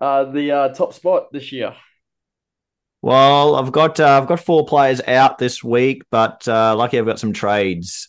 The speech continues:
Speaker 2: up my sleeve to, uh, help me hopefully get the win this week. Um, yeah, so it'd be close, it'd be tight.
Speaker 1: We'll talk about some potential trades you might be making later on. Uh,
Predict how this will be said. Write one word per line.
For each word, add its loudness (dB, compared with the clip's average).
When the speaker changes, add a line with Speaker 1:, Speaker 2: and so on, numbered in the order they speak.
Speaker 2:
up -10
my -6
sleeve -4
to, -4
uh, -4
help -6
me -6
hopefully -2
get -2
the -10
win -4
this -8
week. -6
Um, -8
yeah, -4
so -10
it'd -4
be -4
close, -4
it'd -20
be -4
tight. -2
Speaker 1:
We'll -16
talk -10
about -4
some -20
potential -12
trades -6
you -14
might -8
be -12
making -12
later -8
on. -6
Uh, 0